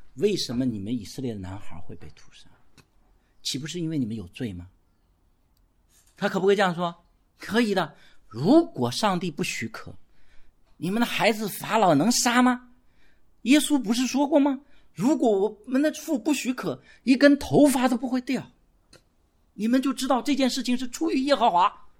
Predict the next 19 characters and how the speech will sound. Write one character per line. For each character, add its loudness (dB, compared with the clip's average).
这 8
个 4
话 2
你 2
一 -6
旦 0
接 -4
受， -4
请 -4
问 0
你 0
还 -6
有 -2
力 -4
量 -6
抵 -18
抗 -10
没 -16
有？ -18